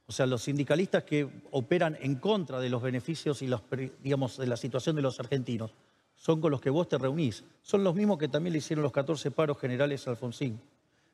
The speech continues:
No solo eso, sino que además tenés una fuerte injerencia en los medios, <coughs> ¿sí? Con lo cual,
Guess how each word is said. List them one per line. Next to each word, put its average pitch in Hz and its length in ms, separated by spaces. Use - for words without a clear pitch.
No 214 120
solo 196 300
eso, 165 260
sino 185 260
que 185 120
además 170 520
tenés 185 280
una 160 160
fuerte 185 320
injerencia 156 460
en 143 60
los 135 120
medios, 117 500
<coughs> - 640
¿sí? 190 380
Con 170 120
lo 196 120
cual, 185 360